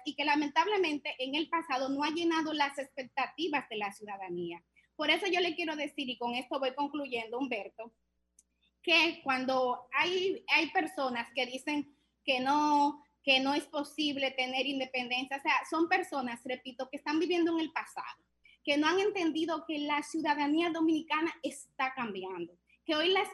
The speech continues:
personas están reclamando que las cosas se hagan de otra manera. Y son personas que olvidan que la política no se compone solamente de los partidos políticos, que también la ciudadanía y la sociedad civil juegan un rol importante.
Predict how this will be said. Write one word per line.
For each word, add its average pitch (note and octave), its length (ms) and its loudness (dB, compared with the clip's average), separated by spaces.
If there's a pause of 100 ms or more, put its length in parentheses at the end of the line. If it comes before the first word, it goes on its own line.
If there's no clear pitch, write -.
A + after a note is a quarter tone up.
personas E4+ 600 0
están B3+ 320 -6
reclamando A3+ 640 -6
que A#3+ 120 -4
las A3+ 260 -4
cosas D4 340 -4
se B3+ 100 -2
hagan A#3+ 260 -2
de G#3+ 100 -4
otra G#3+ 200 -8
manera. F3+ 500 -8 (260)
Y D4+ 140 0
son G#4 320 -2
personas C#4 480 -2
que D4+ 100 -4
olvidan A3 560 -4 (320)
que C#4+ 140 -2
la D#4 260 2
política E4 640 -2
no C#4+ 140 0
se A4+ 160 -8
compone F4 380 0
solamente C4 420 -2
de B3 80 -4
los B3 100 -6
partidos A3 440 -8
políticos, A3 640 -14 (560)
que C4+ 100 0
también C#4+ 420 2
la C#4 180 4
ciudadanía C4 920 0
y A#4 60 2
la E4+ 160 2
sociedad C4 400 -4
civil B3+ 340 -8
juegan C#4 340 -2
un C#4 180 -6
rol C4 260 -4
importante. - 800 -12